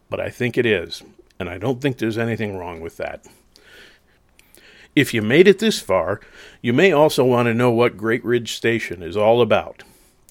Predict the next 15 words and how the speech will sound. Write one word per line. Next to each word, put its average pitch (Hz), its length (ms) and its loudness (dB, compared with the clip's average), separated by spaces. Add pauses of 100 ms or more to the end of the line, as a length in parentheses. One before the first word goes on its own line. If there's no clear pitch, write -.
I'm 185 200 2
a 202 60 4
leadership 160 600 0
guy, - 320 -8 (220)
and 107 180 -6
not 151 220 0
only 160 340 0
as 135 180 -2
a 123 60 -4
practitioner, 113 840 -4 (100)
but 101 100 -2
also 127 440 2
as 117 180 0
a 107 40 -6
scholar. 82 560 -8